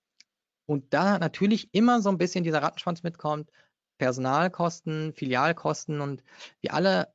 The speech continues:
haben das zu oft mitbekommen, ähm, wie es ist, wenn ein Unternehmen dann eben nicht mehr wächst oder Wachstums-, äh, s-, stagniert.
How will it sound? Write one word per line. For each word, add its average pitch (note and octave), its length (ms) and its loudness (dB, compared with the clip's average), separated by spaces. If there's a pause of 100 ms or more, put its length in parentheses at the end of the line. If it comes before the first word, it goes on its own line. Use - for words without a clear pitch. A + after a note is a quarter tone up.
haben D3 320 0
das G3 140 -2
zu - 220 -4
oft F#3 200 -2
mitbekommen, F#3 800 -2
ähm, D#3 240 -2
wie D3+ 100 -6
es C#3 80 -8
ist, G3+ 300 -4
wenn D3+ 140 0
ein D3 120 -2
Unternehmen D3 400 0
dann C3+ 140 0
eben B2+ 120 -2
nicht F3 180 -6
mehr F3+ 120 0
wächst E3+ 240 -4
oder C3 160 -4
Wachstums-, - 540 -6
äh, B2+ 100 -6
s-, - 160 -12 (360)
stagniert. F#3+ 520 2